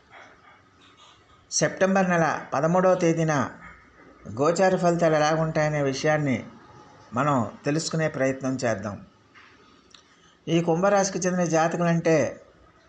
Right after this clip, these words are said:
ధనిష్ట నక్షత్రం మూడు, నాలుగు పాదాలు, శతభిషం నక్షత్రం ఒకటి, రెండు, మూడు, నాలుగు పాదాలు,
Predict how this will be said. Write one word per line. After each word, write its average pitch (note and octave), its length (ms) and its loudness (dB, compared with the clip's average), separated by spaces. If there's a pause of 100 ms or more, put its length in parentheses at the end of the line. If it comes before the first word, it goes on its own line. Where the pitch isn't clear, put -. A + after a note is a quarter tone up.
(460)
ధనిష్ట F#3 400 0
నక్షత్రం E3+ 720 -2 (840)
మూడు, D#3+ 240 0
నాలుగు E3+ 320 2
పాదాలు, E3 720 0 (840)
శతభిషం F#3 640 0
నక్షత్రం E3+ 520 0
ఒకటి, D3 200 0
రెండు, E3+ 240 2
మూడు, E3 220 2
నాలుగు E3 240 2
పాదాలు, D#3 480 2